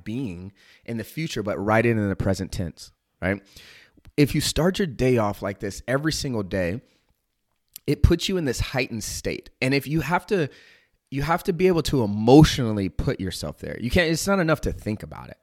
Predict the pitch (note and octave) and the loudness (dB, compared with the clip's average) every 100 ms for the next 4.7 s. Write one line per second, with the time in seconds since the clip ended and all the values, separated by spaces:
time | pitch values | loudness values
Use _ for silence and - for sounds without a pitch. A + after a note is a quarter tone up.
0 | - F#2+ B2+ D3 D3+ C3+ G2+ G#2 D3 - | -8 -4 0 0 2 0 2 4 4 2
1 | C3+ A#2+ A2 - - _ - F3+ E3 C3+ | -4 -4 -6 -14 -20 _ 0 6 6 6
2 | B2 G#2 C3 A2 G2+ A2 D3+ B2+ G#2 - | 2 0 -4 -4 -4 -2 0 2 0 -2
3 | - G2+ - D#3 C3 G#2+ G#2+ B2 B2 G#2 | -4 -2 -2 -2 0 -4 2 6 8 8
4 | G2 G2+ G2 F#2+ G2 B2 D#2 | 4 0 -2 -4 0 0 0